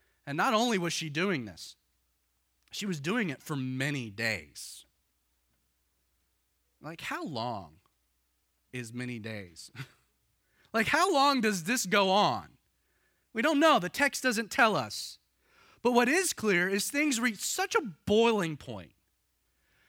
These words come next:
that Paul has had enough. Like, he's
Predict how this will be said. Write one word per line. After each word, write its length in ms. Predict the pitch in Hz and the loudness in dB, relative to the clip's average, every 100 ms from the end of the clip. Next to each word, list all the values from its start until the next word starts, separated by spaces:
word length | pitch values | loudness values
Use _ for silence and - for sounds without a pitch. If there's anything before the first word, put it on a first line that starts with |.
| _ | _
that 160 | 254 - | -8 -6
Paul 640 | - 285 320 311 226 180 _ _ _ _ | -2 4 8 8 6 2 _ _ _ _
has 160 | - 226 | 0 2
had 180 | - 202 | 2 0
enough. 560 | 170 175 - - - _ _ _ _ _ _ _ _ _ | 0 -2 -4 -8 -12 _ _ _ _ _ _ _ _ _
Like, 160 | 233 254 | 2 4
he's 240 | 302 240 | 4 2